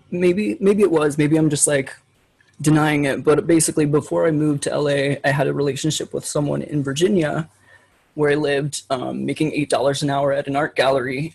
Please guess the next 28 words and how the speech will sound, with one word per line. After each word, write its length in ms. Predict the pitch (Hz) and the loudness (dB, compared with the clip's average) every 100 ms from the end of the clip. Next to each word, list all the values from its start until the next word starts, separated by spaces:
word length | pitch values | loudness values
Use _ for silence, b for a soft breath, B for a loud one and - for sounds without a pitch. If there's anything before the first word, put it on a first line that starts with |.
| _ | _
Um, 520 | 147 131 120 139 127 - _ _ _ _ _ _ _ | -4 -4 -4 -10 -14 -20 _ _ _ _ _ _ _
my 140 | 151 143 | -4 0
amazing 520 | 139 147 147 147 139 - _ _ - | 0 0 0 0 0 -4 _ _ -8
accomplishment 640 | 151 160 156 156 160 147 | 0 0 0 0 2 2
in 120 | 156 | 4
this 240 | 147 143 151 | 2 -2 0
world 440 | 147 143 151 165 | 4 6 4 2
so 320 | - - 156 | 0 2 2
far. 440 | 143 143 143 143 156 | 4 4 4 2 2
Um, 460 | 139 135 135 - _ - | 2 0 -4 -10 _ 4
but 400 | 180 185 180 _ b b b b b _ | 6 6 2 _ b b b b b _
he 160 | - 208 | -6 -2
was 200 | 220 202 | 0 0
really 160 | 220 | 2
great. 460 | 190 196 202 185 - 151 | 4 4 4 2 -4 0
But 200 | 165 160 | 0 0
then 640 | 160 175 180 180 185 175 - - 190 | -2 2 2 2 2 0 -6 -4 2
when 140 | 165 | 2
I 80 | 156 | 2
moved 280 | 160 185 180 | 2 0 -2
to 160 | - - | -6 -2
L 120 | 156 | 0
A 180 | 165 160 | 2 0
to 200 | - 151 | -2 -6
pursue 920 | 139 151 - - 170 160 151 151 143 _ _ _ _ _ _ - - - | -4 -2 2 2 4 4 4 0 -4 _ _ _ _ _ _ -20 -20 -8
my 240 | 156 151 - | -2 0 2
own, 500 | 156 156 156 147 143 _ _ _ _ _ _ _ _ _ _ _ _ | 2 2 2 0 -2 _ _ _ _ _ _ _ _ _ _ _ _
um, 480 | 147 135 131 123 | -4 -4 -6 -10